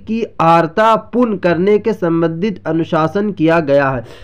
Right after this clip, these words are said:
तो यहाँ पे देख सकते हैं साफ साफ बताया गया कि आपको पता है कि मोहम्मद अलाउद्दीन बिस्मिल जब से मदरसा पे इल्ज़ाम लगाया था तब से लेके अभी मदरसा की हालत जो है बद से बदतर होती जा रही है।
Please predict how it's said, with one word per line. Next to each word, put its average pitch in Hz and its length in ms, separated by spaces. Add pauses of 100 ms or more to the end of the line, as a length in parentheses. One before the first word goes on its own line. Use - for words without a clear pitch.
(240)
तो 220 60
यहाँ 233 180
पे 233 140
देख 233 180
सकते 220 300
हैं 226 100
साफ 196 280
साफ 202 200
बताया 165 480
गया 175 280
कि 170 100
आपको 160 240
पता 151 240
है 170 140
कि 170 140
मोहम्मद 151 500
अलाउद्दीन 143 500
बिस्मिल 156 360
जब 170 200
से 190 360 (460)
मदरसा 151 440
पे 185 240
इल्ज़ाम 156 520
लगाया 151 460
था 190 220 (120)
तब 202 180
से 196 200
लेके 196 340
अभी 156 340
मदरसा 151 500
की 180 160
हालत 147 400
जो 175 160
है 196 80 (100)
बद 156 180
से 214 220
बदतर 151 360
होती 143 280
जा 135 180
रही 127 160
है। 120 100